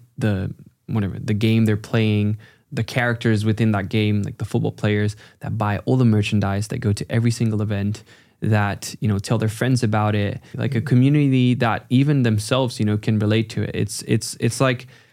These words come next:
when you're in a bar and your favorite football club is playing and you're sitting next to someone and they, you both support whatever, Barcelona,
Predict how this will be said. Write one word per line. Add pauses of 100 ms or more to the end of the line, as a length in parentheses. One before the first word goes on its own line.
(300)
when
you're
in
a
bar (220)
and
your
favorite
football
club
is
playing
and
you're
sitting
next
to
someone (360)
and
they,
you
both
support
whatever,
Barcelona,